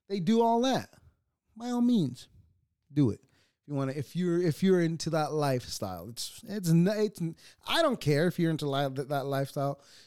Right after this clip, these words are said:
Just please don't fucking ruin it for the rest of the people that are fighting for their rights without the fucking unions.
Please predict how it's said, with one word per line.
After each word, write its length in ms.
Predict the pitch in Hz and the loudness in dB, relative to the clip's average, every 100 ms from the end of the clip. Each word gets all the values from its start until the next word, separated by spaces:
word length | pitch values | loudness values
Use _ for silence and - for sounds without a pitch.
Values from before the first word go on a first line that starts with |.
| - | -4
Just 400 | 185 185 175 - _ - | 2 2 0 -8 _ -4
please 560 | - 226 233 214 202 - _ _ - | 2 6 6 6 2 -2 _ _ -10
don't 300 | 131 180 180 | 0 2 2
fucking 640 | - 190 175 180 165 170 165 _ _ _ _ 147 | 0 -2 -2 0 0 -2 -6 _ _ _ _ 0
ruin 420 | 151 170 165 151 | 6 8 8 6
it 160 | 151 | 4
for 220 | - 151 139 | 0 0 0
the 120 | 127 | -2
rest 440 | 135 156 143 - | -2 0 0 0
of 80 | 147 | 0
the 100 | 131 | 0
people 360 | 135 156 131 127 | 2 0 0 0
that 120 | 120 | 0
are 380 | 120 113 107 110 - _ _ _ _ _ _ _ _ _ _ _ _ _ _ _ _ _ _ _ _ _ _ _ _ _ _ _ _ _ _ _ | -2 -4 -6 -12 -20 _ _ _ _ _ _ _ _ _ _ _ _ _ _ _ _ _ _ _ _ _ _ _ _ _ _ _ _ _ _ _
fighting 420 | - 196 196 180 165 | -4 2 4 4 2
for 240 | 165 156 | 2 4
their 140 | 143 | 4
rights 320 | 139 160 143 135 | 4 2 2 0
without 560 | 135 113 151 127 123 | 0 0 -2 -2 -4
the 80 | 123 | -10
fucking 420 | - 127 - 117 | -6 -6 -4 -4
unions. 600 | 117 113 95 87 - - | -2 -4 -6 -14 -20 -20